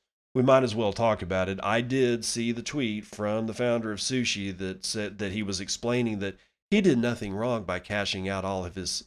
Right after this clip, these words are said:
Sushi holdings for the, to the tune of thirteen million dollars U S. Of course, we all know that's bullshit if he actually did it, but it seems legit unless his Twitter account was hacked too, because,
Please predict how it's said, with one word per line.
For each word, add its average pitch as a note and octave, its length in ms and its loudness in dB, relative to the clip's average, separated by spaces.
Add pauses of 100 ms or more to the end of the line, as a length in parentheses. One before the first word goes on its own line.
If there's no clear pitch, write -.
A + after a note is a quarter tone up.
Sushi C3 460 0
holdings F#2 480 -4
for F2+ 240 -6
the, F2 140 -8
to - 260 -2
the G2 100 -2
tune G#2 280 -2
of F2 80 -6
thirteen G#2 500 -4
million F2+ 320 -4
dollars G2 480 -2
U F#2+ 220 -4
S. E2+ 340 -2
Of - 800 -6
course, C3+ 160 6
we B2 80 4
all F#2+ 140 4
know F#2 180 0
that's E2 220 -8
bullshit - 840 2
if G#2 220 0
he G2+ 220 0
actually E2 460 -2
did A2 260 0
it, D#2 220 -8
but G#2 240 0
it G#2 140 -6 (520)
seems B2 540 0
legit C3+ 540 2
unless G#2 420 0
his D3+ 220 6
Twitter G2+ 320 -2
account G2 360 -2
was F#2 140 -4
hacked G#2+ 380 -2
too, G#2 280 0
because, F2+ 440 -6